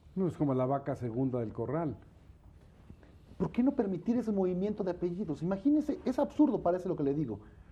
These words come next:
Speaker 1: No.
Speaker 2: pero es tan restricta nuestra ley que si el amor hubiera triunfado por encima de mis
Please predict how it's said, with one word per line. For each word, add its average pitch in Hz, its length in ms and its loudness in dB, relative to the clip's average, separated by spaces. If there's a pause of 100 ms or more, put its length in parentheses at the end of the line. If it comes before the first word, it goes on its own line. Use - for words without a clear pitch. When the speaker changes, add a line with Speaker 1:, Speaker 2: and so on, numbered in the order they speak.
(160)
Speaker 1:
No. 170 140 4
Speaker 2:
pero 131 360 4 (180)
es 220 180 2
tan 285 240 2
restricta 180 800 2
nuestra 139 260 0
ley 165 280 2 (480)
que 123 340 6 (240)
si - 120 4
el 135 80 6
amor 147 220 4
hubiera 226 180 0
triunfado 196 480 2
por 120 140 -2
encima 139 360 0
de 120 120 2
mis 107 200 -2